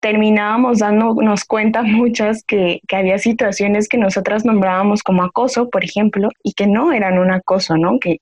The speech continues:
que gracias a la observación y, mm, a la visibilidad que se le dio a este movimiento, pues terminábamos dándonos cuenta que en realidad habíamos atravesado por una situación de abuso.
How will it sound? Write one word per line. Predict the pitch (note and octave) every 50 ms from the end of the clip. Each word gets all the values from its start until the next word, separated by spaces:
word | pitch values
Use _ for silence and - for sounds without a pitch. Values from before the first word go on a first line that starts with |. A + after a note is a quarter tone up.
| -
que | - F#3 F3+ F3 F3 F3 E3+ - - _ _ -
gracias | - F3 F#3 G3+ - A#3 B3 A#3 -
a | F#3+ F3+
la | F3+
observación | F3 F3+ - F3+ F3+ F3 E3 E3 - - G3+ G#3+ G#3+ A3+ A3+ A3+ - - - - - - _
y, | - G#3 G3+ G3 F#3+ F#3 F#3 F#3
mm, | F#3 F3 F3+ F3+ F3+ F3+ _ -
a | F#3 F3+ F3+
la | F3 F3 F3 F3 E3+ E3+ E3+ E3+ F3
visibilidad | F3+ F3+ D#3+ - F#3+ F3+ F3 E3+ F3 F3+ F3+ F3+ G#3 A3 -
que | C#4+ C#4
se | - B3 A#3
le | A3 G3 G3
dio | F#3+ F#3+ F#3+
a | F#3+ F#3+
este | F#3+ - - A#3
movimiento, | A#3+ A3 G3+ G3 G3 G3 G3 G3+ G#3+ G#3+ C#4 C#4 C#4
pues | - A#3 A#3
terminábamos | - G3+ G3+ F#3+ F#3+ F#3+ F#3 F#3 G3 G#3 G#3 G#3 G3+ - -
dándonos | A3 G3+ G3+ G#3 G#3 A3 B3 C4 C4 B3+ -
cuenta | - B3+ B3+ B3 A3 A3+ A#3 A#3+ - _ _
que | - G3+
en | G3 G3+ F#3+
realidad | F#3 G3 F#3+ F#3 F3+ F#3 G3 A#3 D4
habíamos | C4 A3 G#3 G3 F#3+ F#3+ F#3+ F#3 -
atravesado | F#3 F#3+ F#3 F#3 F3+ F3+ - F#3+ G3 F#3+
por | - G#3 G3
una | G3 F#3+ G3 G3 G#3+
situación | A3 G#3+ F#3+ F#3 F#3+ F3+ F3+ F3 - G3 F#3+ G3 F#3+ -
de | - F#3+ F#3+
abuso. | F#3+ F#3 G#3 G#3+ G#3 - G3